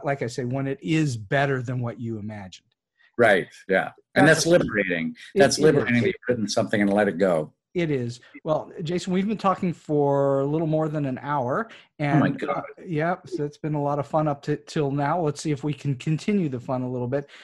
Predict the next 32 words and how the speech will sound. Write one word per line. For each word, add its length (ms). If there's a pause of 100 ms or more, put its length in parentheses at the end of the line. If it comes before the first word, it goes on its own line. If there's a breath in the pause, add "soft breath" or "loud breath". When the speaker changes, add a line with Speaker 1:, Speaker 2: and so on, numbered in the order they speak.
(160 loud breath)
Speaker 1:
Um, 220
last 380
two 100
questions 520
as 120
we 120
wind 260
this 160
thing 240
down. 320 (300 loud breath)
You've 340 (320)
clearly 560
worked 260
with 140
lots 320
of 100
people 360
and 80
have 160
lots 260
of 80
experiences 600
in 120
your 120
career. 340 (380 loud breath)
Um, 240 (200)
can 220
you 320
share 300
with 160
us 220
a, 360